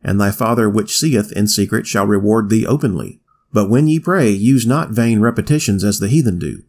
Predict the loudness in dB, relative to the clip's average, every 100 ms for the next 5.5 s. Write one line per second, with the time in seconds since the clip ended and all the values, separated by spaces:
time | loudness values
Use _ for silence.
0 | _ _ _ -4 0 2 0 0 -4 -2
1 | -4 -2 -2 0 -2 -2 0 0 0 0
2 | 0 2 2 2 0 -2 -2 -2 -6 -12
3 | _ _ _ -10 0 2 4 2 -2 0
4 | 0 2 0 0 2 2 2 2 0 0
5 | 0 0 -2 -6